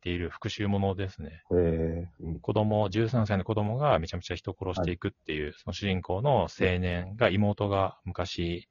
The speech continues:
Speaker 2: うん。
Speaker 1: あの、マオサイで殺されたっていう
Speaker 2: はい。
Speaker 1: 過去があって、その犯人たちを、
Speaker 2: うんうん。
Speaker 1: えー、そのお兄さんになりかって、十三歳の男の子が殺していくっていう話なんですけど。
Speaker 2: はいはい。うん。
Speaker 1: うん。
Speaker 2: 殺伐としてんだ。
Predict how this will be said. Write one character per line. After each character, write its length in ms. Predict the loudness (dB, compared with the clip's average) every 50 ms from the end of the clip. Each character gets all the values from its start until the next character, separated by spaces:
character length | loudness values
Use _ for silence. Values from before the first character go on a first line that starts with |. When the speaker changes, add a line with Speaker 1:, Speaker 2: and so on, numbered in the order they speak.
| _ -4
Speaker 2:
う 80 | -2 0
ん。 160 | 0 0 -2
Speaker 1:
あ 160 | -4 -6 -6 -6
の、 380 | -6 -8 -8 -8 -8 -8 -10 -6 0
マ 140 | 2 2 2
オ 40 |
サ 160 | 4 2 0 0
イ 40 |
で 80 | -2 -4 -4
殺 160 | -2 -2 -2
さ 120 | 0 0
れ 80 | -2 -2
た 100 | -4 -6
っ 60 | -10 _ _ _
て 60 | -8 -8
い 80 | -8
う 80 | -8 -10 _ _ _ _ 2
Speaker 2:
は 140 | 4 4
い。 100 | 4 4 0 -8
Speaker 1:
過 100 | -12 -10 -8
去 100 | -6 -4
が 100 | -4 -4
あ 40 | -6
っ 40 | _ _ 2
て、 120 | 2 2
そ 100 | 4 2 0
の 80 | 2
犯 180 | 4 4 4 4
人 140 | 2 -2 -2
た 120 | -4 -4
ち 160 | -4 -2 0
を、 280 | 2 4 4 2 0 -4 _ _ _ _ _ -4
Speaker 2:
う 60 | -2
ん 40 | 0
う 20 | 0
ん。 300 | 0 -2 -2 -2 -4 -4
Speaker 1:
え 300 | -6 -8 -8 -8 -10 -12
ー、 40 | -14
そ 180 | -12 -6 -4 -4
の 180 | -2 -2 -4
お 60 | -4 -4
兄 120 | -4 -4
さ 100 | -4 -6
ん 40 | -6
に 60 | -4
な 80 | -4 -4
り 80 | -2
か 80 | -2 -4
っ 60 | -4
て、 180 | -2 -2 -2 0
十 160 | 2 0 0
三 200 | -2 -4 -6 -6
歳 120 | -6 -8
の 80 | -10 -10
男 200 | -10 -8 -8 -8
の 100 | -8 -4
子 120 | -2 0
が 260 | 2 2 2 0 -4 -12 _ _ _ -8
殺 180 | -4 -4 -2 -2
し 60 | -2
て 80 | -4 -6
い 60 | -6
く 120 | -6 -12
っ 20 | -14 _ _
て 80 | -12 -10
い 40 |
う 40 | -6
話 220 | -2 0 0 0 0
な 120 | -2 -6
ん 40 | -8
で 60 | -8
す 80 | -12 -14
け 100 | -16 -16
ど。 60 | -12
Speaker 2:
は 80 | -8
い 20 | -8
は 80 | -6
い。 20 | -6
う 40 | -8
ん。 80 | -10 -14 _ _ _ _ _ _ _ _ _ _ _ _ _ _ _ _ -20 -20 -20 -20 -16 -12 -10 -10 -10 -10 -12 -18 _ -12 -10 -8
Speaker 1:
う 20 |
ん。 60 | -8 -8 -8 -10 -12 -14
Speaker 2:
殺 260 | -16 -16 -14 -8 -2 0
伐 180 | 0 0 2
と 60 | 0
し 80 | -2 0
て 140 | 0 2 2
ん 40 | 2
だ。 180 | 0 0 -8